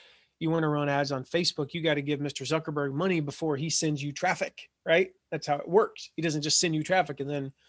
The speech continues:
you know, ask for money later. We needed a thing that could scale. We needed a thing that could kinda set us apart from our competition. And so we started this thing called an affiliate program. I didn't know what that meant.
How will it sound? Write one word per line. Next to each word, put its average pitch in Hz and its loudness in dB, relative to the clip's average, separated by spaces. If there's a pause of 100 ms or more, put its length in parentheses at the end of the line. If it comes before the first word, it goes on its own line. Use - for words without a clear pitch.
(320)
you 156 -4
know, 135 -2
ask 139 -2
for - -10
money 139 -4
later. 160 -2 (680)
We 175 6
needed 190 10
a 175 6
thing 180 4
that 160 -2
could 151 -2
scale. 180 6
We 160 2
needed 165 4
a 156 2
thing 160 2
that 160 -4
could 151 -8
kinda 156 -2
set 160 0
us 147 -4
apart 151 -4
from 143 -6
our 143 -4
competition. 147 -4
And 139 -4
so 147 -4
we 143 -4
started 147 -2
this 143 -6
thing 147 -6
called 147 -4
an 143 -4
affiliate 156 -4
program. 135 -6 (720)
I 165 4
didn't 165 2
know 151 2
what 147 -2
that 156 -4
meant. 151 -2